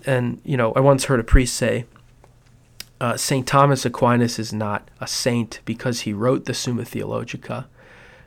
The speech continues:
but Saint Thomas Aquinas wrote the Summa Theologica because he was a saint." And I think that is the crucial distinction. Therese did not, um, become a saint because she wrote about this thing called the Little Way.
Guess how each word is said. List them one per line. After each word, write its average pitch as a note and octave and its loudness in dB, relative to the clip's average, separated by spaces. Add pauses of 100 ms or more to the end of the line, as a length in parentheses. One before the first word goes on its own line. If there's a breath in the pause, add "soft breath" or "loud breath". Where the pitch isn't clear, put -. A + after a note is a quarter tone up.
(140)
but - -12
Saint A#2+ -2
Thomas A#2+ 0
Aquinas A2 -4
wrote A#2+ -2
the - -10
Summa A2+ -4
Theologica A2+ -6
because - -8
he A2+ -4
was G2+ -4
a C3+ -12
saint." A#2 -4 (420 soft breath)
And B2+ 2
I C#3+ 4
think C3 0
that C3+ 6
is B2 -6
the - -10
crucial B2+ -2
distinction. A2 -10
Therese C3+ 2 (460 loud breath)
did A#2+ -2
not, A2 0 (340)
um, A#2+ -8 (440)
become C3+ 0
a C3+ 0
saint G#2+ -2
because A#2 -8
she - -6
wrote A2+ -2
about G2+ -4
this - -10
thing G2 -6
called G#2 -4
the - -10
Little G2 -4
Way. A#2+ -2